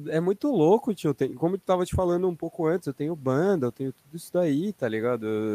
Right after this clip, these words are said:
eu, eu sou um cara que acon-, aconteceu a pandemia, eu trabalho em estúdio, essas coisas assim, aconteceu a pandemia, parou tudo, tá ligado? E aí surgiu a oportunidade de eu chamar seis bandas e, tipo, na real, é montar um projeto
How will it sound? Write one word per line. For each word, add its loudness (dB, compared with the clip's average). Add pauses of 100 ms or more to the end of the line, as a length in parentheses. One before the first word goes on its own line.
eu, -6 (140)
eu -2 (360)
sou 0
um -2
cara 4
que -2 (100)
acon-, 2
aconteceu 2
a 6
pandemia, 4
eu 0
trabalho -2
em -2
estúdio, -2
essas -10
coisas -2
assim, -4
aconteceu -4
a -20
pandemia, 0
parou 0
tudo, -2
tá -6
ligado? -2 (540)
E 0
aí 8
surgiu 6
a 10
oportunidade 4
de -2
eu 0
chamar 0
seis -4
bandas -2
e, -2
tipo, -6 (220)
na 4
real, 4
é 4
montar 4
um -6 (100)
projeto -4